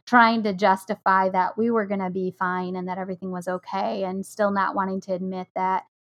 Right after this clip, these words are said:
our marriage wasn't as pretty as I wanted to see it as. And so, um, I,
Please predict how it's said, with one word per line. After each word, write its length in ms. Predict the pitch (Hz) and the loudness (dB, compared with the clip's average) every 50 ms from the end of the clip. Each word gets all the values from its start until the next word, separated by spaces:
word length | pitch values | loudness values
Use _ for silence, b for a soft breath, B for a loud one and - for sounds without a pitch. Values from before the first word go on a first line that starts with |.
| _ - | _ -2
our 120 | 208 208 | 0 2
marriage 680 | 214 208 202 202 196 196 190 190 185 185 185 - - - _ _ | 2 2 2 2 2 2 0 0 -2 -4 -8 -12 -14 -18 _ _
wasn't 420 | - 202 208 208 202 190 202 190 196 | -2 2 2 4 4 2 0 -4 -4
as 200 | 190 185 185 185 - _ _ _ _ | -4 -6 -8 -10 -16 _ _ _ _
pretty 320 | - - 214 202 208 196 | -2 0 0 2 2 0
as 100 | 190 185 | 0 2
I 180 | 196 190 190 190 | 2 4 4 4
wanted 460 | 185 185 185 190 185 185 180 180 185 - _ _ | 2 2 2 2 2 0 -2 -6 -10 -14 _ _
to 160 | - 202 190 196 214 - | -8 -8 -8 -8 -10 -18
see 320 | - - - - 208 208 | -20 -16 -10 -6 -2 -2
it 80 | 196 185 | 0 0
as. 400 | 180 175 180 175 170 185 214 - | 0 0 0 0 -2 -4 -4 -6
And 280 | 202 202 196 202 202 196 | -6 -4 -4 -4 -4 -2
so, 440 | - 233 226 220 220 214 214 214 - _ b b b b b _ _ _ - | 2 4 6 6 6 4 2 0 -6 _ b b b b b _ _ _ 0
um, 560 | - 226 220 220 220 226 226 220 208 190 - _ _ _ _ _ _ _ _ _ _ _ _ _ _ | 2 4 6 6 6 6 4 4 2 -2 -4 _ _ _ _ _ _ _ _ _ _ _ _ _ _
I, 320 | - - 240 240 233 226 | 6 6 8 8 6 2